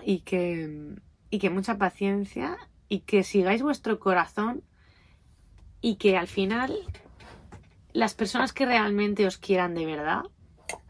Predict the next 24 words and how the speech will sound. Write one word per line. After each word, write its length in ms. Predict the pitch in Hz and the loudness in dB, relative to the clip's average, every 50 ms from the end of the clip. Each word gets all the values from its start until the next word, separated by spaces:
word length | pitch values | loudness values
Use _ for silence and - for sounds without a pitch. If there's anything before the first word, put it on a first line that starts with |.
| - - - | -20 -10 -2
os 180 | - 190 185 - | -2 -2 -2 0
quieran 420 | - - 196 190 190 180 170 170 | 2 2 2 4 2 2 2 4
libres 400 | 180 196 202 185 180 170 165 160 | 6 6 6 6 4 2 0 -2
y 40 | 175 | -4
os 100 | 165 - | -4 -4
quieran 300 | - - 185 180 175 165 | -4 -2 -2 -2 -2 -2
con 140 | - 180 165 | -4 -4 -4
el 160 | 160 151 147 | -4 -6 -6
corazón, 540 | - 175 160 151 139 - - 175 196 220 - - - - - - - - - | -6 -4 -4 -4 -4 -4 -4 -4 -4 -4 -6 -10 -18 -20 -20 -20 -20 -8 -2
van 160 | - 190 220 | 0 0 2
a 40 | 240 | 0
aceptar 440 | 208 - 214 185 - 202 202 208 - | 0 -2 -2 -2 0 0 0 0 2
cualquier 460 | - 196 180 175 - - 190 190 196 | 0 0 0 0 0 0 2 2 2
decisión 420 | 202 196 - 190 - - 185 185 | 0 0 -4 -6 -6 -4 -4 -4
que 100 | 180 190 | -4 -6
tomáis, 400 | - - - - 131 127 131 - - - - - - | -6 -6 -10 -10 -12 -14 -16 -18 -18 -20 -20 -14 -8
que 140 | - 196 | -6 -6
toméis, 360 | 160 - 147 147 135 - - - | -4 -4 -6 -8 -8 -10 -8 -4
pese 260 | - 247 233 - 240 | -2 -2 0 0 0
a 60 | 214 | 0
que 180 | - 196 185 175 | 0 0 -2 -2
pueda 380 | - - - 208 214 226 233 | -2 0 2 2 4 4 2
que 100 | - 220 | 2 2
les 240 | 196 180 175 - - | 2 2 0 -4 -10